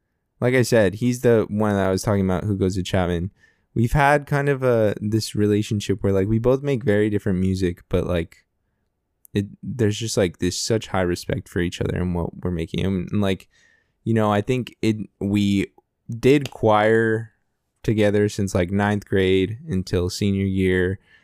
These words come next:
And I didn't know him before that, but, like, we were in the same friend group too. So it was kind of, like, our own thing too on the side that, like, we did, and we performed a lot together. And so, um, we,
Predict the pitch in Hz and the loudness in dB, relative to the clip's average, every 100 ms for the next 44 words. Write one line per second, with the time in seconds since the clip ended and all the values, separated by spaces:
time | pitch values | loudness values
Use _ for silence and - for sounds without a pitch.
0 | _ - - 95 92 92 113 131 101 101 | _ -10 -4 -2 0 0 2 2 2 2
1 | 107 98 90 - 92 90 87 104 95 95 | 2 0 0 0 2 0 0 -2 0 0
2 | 110 110 110 98 - 107 95 104 98 95 | 0 2 2 0 0 -2 -2 -2 -2 0
3 | 90 - 95 85 107 104 - 147 143 107 | -2 0 -2 0 0 0 -2 -2 0 2
4 | 98 - 95 98 98 98 95 - 98 95 | 2 2 2 2 2 0 -2 -2 -2 0
5 | 95 104 95 90 92 95 92 95 92 87 | -2 0 0 0 -4 -2 -2 0 0 -2
6 | 87 - 92 92 90 92 90 87 92 - | -4 0 0 2 2 2 0 -4 -8 -14
7 | - - 107 - 104 - 120 123 123 117 | -16 -2 0 4 2 2 0 2 4 4
8 | 110 110 117 110 104 107 107 107 95 92 | 4 2 0 0 2 2 2 2 0 -2
9 | - 95 92 92 _ _ _ _ _ - | 0 2 2 -2 _ _ _ _ _ -6
10 | 104 101 92 87 87 - _ _ _ _ | -2 0 0 -2 -4 -8 _ _ _ _
11 | _ _ _ _ _ _ _ _ - 117 | _ _ _ _ _ _ _ _ -2 0
12 | 120 117 | 2 0